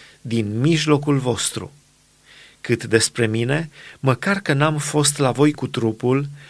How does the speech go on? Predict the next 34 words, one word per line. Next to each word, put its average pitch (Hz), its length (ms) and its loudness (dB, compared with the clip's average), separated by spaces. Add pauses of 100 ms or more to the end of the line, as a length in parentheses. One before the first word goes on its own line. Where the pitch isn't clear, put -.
(200)
dar 120 320 0
fiind 185 440 0
de 160 200 2
față 160 440 -2
cu - 140 -6
Duhul, 131 500 0 (320)
am 143 160 0
și 143 260 2
judecat, 170 600 0 (300)
ca 190 120 0
și 190 180 2
când 170 300 0
aș 147 200 0
fi - 180 -2
fost 143 440 -2
de 147 120 2
față, 127 640 -2 (440)
pe 143 120 2
cel 208 220 2
ce 196 200 0
a 156 120 0
făcut 160 360 -2
o 143 180 0
astfel 147 580 -2
de 127 100 -2
faptă. - 540 -6 (880)
În 123 180 2
numele 160 640 4
Domnului 165 600 2
Isus, 120 640 0 (260)
voi 151 480 2
și 113 380 0
Duhul 175 380 4
meu, 123 420 -2